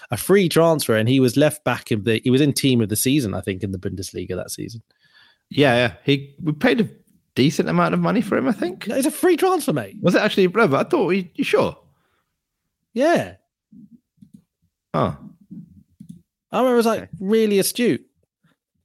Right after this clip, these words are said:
Speaker 1: I'm pretty sure it's free transfer. I'm
Speaker 2: Okay.
Speaker 1: pretty sure I've got that right.
Speaker 2: It's fine. We'll figure this out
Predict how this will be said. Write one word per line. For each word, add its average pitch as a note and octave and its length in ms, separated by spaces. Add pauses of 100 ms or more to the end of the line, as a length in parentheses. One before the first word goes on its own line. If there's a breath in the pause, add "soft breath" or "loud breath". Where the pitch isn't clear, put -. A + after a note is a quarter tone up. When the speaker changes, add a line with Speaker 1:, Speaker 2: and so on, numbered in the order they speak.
(920)
Speaker 1:
I'm E3+ 140
pretty A#3 240
sure F3 180
it's A#2+ 100
free D3+ 140
transfer. A2+ 540 (180)
I'm C3 180
Speaker 2:
Okay. - 120
Speaker 1:
pretty D#3+ 240
sure C3+ 160
I've A2+ 80
got A2+ 120
that G2+ 140
right. F#2+ 240 (520)
Speaker 2:
It's - 100
fine. F2 260
We'll G2+ 80
figure G2 220
this E2+ 160
out - 300